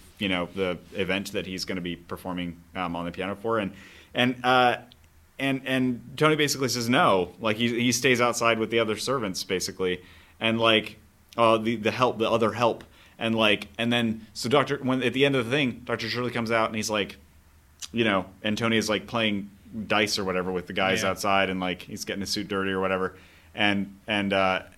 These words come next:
Speaker 1: and he comes over, he's like, um, and, and the, the line is, uh, "They didn't have a choice to come in. Like, you could have, you could have come in
Speaker 2: Hmm.
Speaker 1: if you wanted. Like, I gave you the choice to come in, and you, you chose not to."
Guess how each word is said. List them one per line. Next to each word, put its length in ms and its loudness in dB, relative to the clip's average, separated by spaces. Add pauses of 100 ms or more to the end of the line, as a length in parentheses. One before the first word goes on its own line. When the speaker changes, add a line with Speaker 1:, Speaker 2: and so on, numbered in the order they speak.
(140)
Speaker 1:
and 80 -6
he 40 -4
comes 160 -2
over, 140 -2
he's 140 -4
like, 340 -4 (500)
um, 600 0 (840)
and, 180 2
and 260 -2
the, 100 6
the 240 4
line 420 8
is, 500 2 (680)
uh, 260 6 (920)
"They 200 8
didn't 200 2
have 180 4
a 60 2
choice 640 2 (400)
to 120 0
come 220 4
in. 340 0
Like, 160 0
you 180 4
could 180 2
have, 200 2
you 220 4
could 200 0
have 120 2
come 160 -2
in 160 -2 (120)
Speaker 2:
Hmm. 180 -8 (160)
Speaker 1:
if 120 -6
you 100 -2
wanted. 300 -2
Like, 140 4
I 100 10
gave 240 4
you 80 0
the 80 -2
choice 300 -4
to 60 -8
come 200 -4
in, 140 -2
and 140 -6
you, 140 -4 (120)
you 140 -2
chose 280 0
not 220 0
to." 180 -8